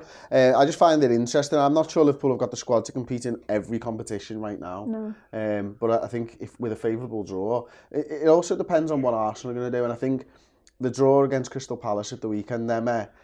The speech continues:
Speaker 1: Arsenal and Emery need a reaction out of that squad right now. I mean, it's a
Speaker 2: Mm-hmm.
Speaker 1: side that, to be fair to them,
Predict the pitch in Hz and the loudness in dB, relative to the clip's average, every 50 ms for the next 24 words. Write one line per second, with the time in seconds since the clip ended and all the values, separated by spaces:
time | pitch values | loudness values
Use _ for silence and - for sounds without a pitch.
0 | _ _ _ _ _ _ _ _ - 110 113 117 123 127 - - 131 123 117 113 | _ _ _ _ _ _ _ _ 0 2 2 2 2 0 -2 -4 -4 -2 -2 -2
1 | 110 101 98 101 104 110 117 117 110 104 101 98 98 95 107 98 101 98 98 - | -2 -2 -4 -4 -4 -4 -4 -4 -4 -4 -4 -6 -6 -6 -6 -6 -6 -6 -8 -10
2 | - - - - 139 135 135 - 147 - 127 139 - - - 139 135 139 135 147 | -12 -18 -12 -10 -8 -8 -8 -8 -6 -8 -8 -8 -8 -8 -4 -2 -2 -2 0 0
3 | 143 143 - - 127 139 139 139 131 120 120 123 - - - 226 214 170 123 131 | -2 -2 -2 -4 -2 -2 -2 -2 -2 -2 -2 -2 -4 -4 -4 -2 2 4 4 4
4 | 151 170 175 156 131 - - 139 135 127 - - - 135 139 151 170 165 - 208 | 4 4 2 0 0 0 -4 -4 -4 -4 -2 4 6 6 8 8 6 4 0 -2
5 | 208 185 143 110 | -2 0 -2 -2